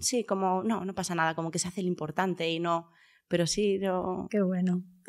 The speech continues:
Speaker 1: Ay.
Speaker 2: <laughs> Vale, neni, mira, vamos a ir con las preguntas, la sección que es preguntas rápidas con Mami Reporter. Lo voy a
Speaker 1: Venga.
Speaker 2: hacer bien porque nunca lo consigo hacer bien. Tienes que contestar con una palabra.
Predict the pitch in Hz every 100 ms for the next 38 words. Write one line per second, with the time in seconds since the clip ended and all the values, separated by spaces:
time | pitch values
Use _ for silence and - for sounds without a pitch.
0 | 202 269 - 269 - 185 175 - 226 196
1 | 196 196 185 175 214 190 226 285 285 311
2 | 269 226 214 208 240 254 247 - 226 202
3 | 190 190 - 233 254 269 220 220 254 233
4 | 247 302 311 214 208 202 208 208 190 196
5 | 185 - - - 262 302 320 226 240 247
6 | 202 180 196 226 220 220 220 208 208 196
7 | 196 196 311 330 320 311 370 359 269 262
8 | 247 185 170 160 180